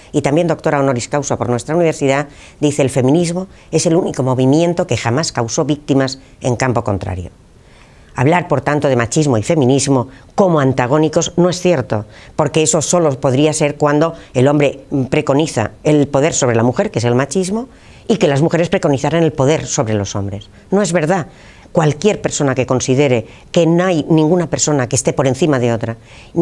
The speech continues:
que considere que todas las personas tenemos derechos inherentes por el hecho de ser personas inalienables y que no pueden justificarse su eliminación por el hecho de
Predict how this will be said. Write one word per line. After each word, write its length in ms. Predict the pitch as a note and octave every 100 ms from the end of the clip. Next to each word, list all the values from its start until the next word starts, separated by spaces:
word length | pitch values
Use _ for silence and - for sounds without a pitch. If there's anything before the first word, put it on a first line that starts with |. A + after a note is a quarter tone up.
| F3
que 240 | E3 D3+ - -
considere 440 | D#3+ D#3 E3 F3+
que 140 | E3+ D3+
todas 400 | - G3 F3+ E3
las 160 | D3
personas 400 | - D#3+ D3+ - - -
tenemos 340 | D3 E3+ C3
derechos 440 | C3+ D#3 - D#3+ - -
inherentes 560 | D#3+ C#3+ F3 D#3 A2 - - -
por 100 | C#3+
el 100 | C#3+
hecho 140 | E3+
de 80 | C#3+
ser 160 | D3+ C3
personas 440 | B2+ D3 C#3 - -
inalienables 760 | E3 D#3+ C#3 C3 D3 D#3+ A#2+ - - -
y 80 |
que 120 | D3 C#3+
no 180 | D#3+
pueden 240 | F3 D#3+ C#3+
justificarse 840 | D3+ - C#3+ C#3 E3 D#3+ - A2 - -
su 240 | - - G3
eliminación 640 | D3+ C3+ B2+ A#2+ E3+ C#3
por 160 | C3 B2
el 100 | B2
hecho 220 | C3
de 100 | D3+